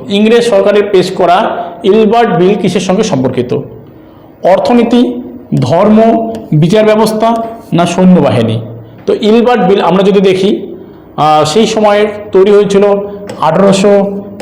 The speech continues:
বিরাশি সালে, আঠারোশো বিরাশি, actually তিরাশি সালেও হতে পারে, হ্যাঁ, আঠারোশো বিরাশি তিরাশি সালে। কি করেছিল? লর্ড রিপন করেছিল,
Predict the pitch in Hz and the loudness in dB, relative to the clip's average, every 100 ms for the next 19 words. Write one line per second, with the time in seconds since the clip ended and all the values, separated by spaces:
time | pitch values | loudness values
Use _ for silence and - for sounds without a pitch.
0 | - 143 180 190 190 - 160 - - - | -4 0 2 4 2 0 0 0 -2 -8
1 | - - - - - - - - - - | -14 -18 -18 -18 -18 -16 -16 -16 -18 -18
2 | - - - - - - - 202 226 175 | -18 -16 -16 -16 -16 -4 0 0 2 2
3 | 185 190 196 180 - 208 208 190 175 170 | 2 2 0 0 0 0 2 2 2 0
4 | - 147 147 123 123 117 131 254 - 135 | 0 0 2 0 0 0 0 0 0 -2
5 | 175 175 156 143 156 226 254 - - - | -2 -2 -2 0 0 0 -4 -8 -12 -14
6 | - 170 165 160 - 127 143 - - - | -8 -2 0 0 0 0 0 -4 -8 -10
7 | - 214 226 233 233 247 262 - - - | -2 0 2 2 2 2 0 -4 -10 -10
8 | - 165 175 180 196 196 180 - - - | -2 0 2 2 2 0 -6 -8 -14 -16
9 | - - - - - - 160 185 185 202 | -18 -18 -16 -16 -16 -4 0 2 2 0
10 | 190 160 143 135 | 0 0 0 -2